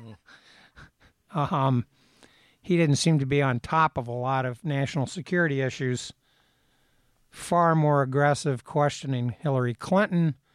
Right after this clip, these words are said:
The email scandal, of course, continues to be kind of a, a pseudo drip, drip, drip thing. Um,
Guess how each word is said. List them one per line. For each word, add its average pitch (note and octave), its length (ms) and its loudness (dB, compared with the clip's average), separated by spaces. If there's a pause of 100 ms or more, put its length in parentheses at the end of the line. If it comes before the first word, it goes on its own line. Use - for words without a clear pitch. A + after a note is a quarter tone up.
(420)
The F3 180 -2 (180)
email D#3+ 400 6
scandal, D3+ 540 0
of C3+ 100 -4
course, D3 300 0
continues C#3+ 580 0
to - 80 -6
be C3 160 -2
kind C3+ 300 -2
of B2 80 0
a, B2+ 220 0 (280)
a F#3+ 120 2
pseudo F3 440 2
drip, C#3 360 -2
drip, C3+ 300 -2
drip D#3+ 260 0
thing. C3 360 -2 (1300)
Um, C3+ 480 2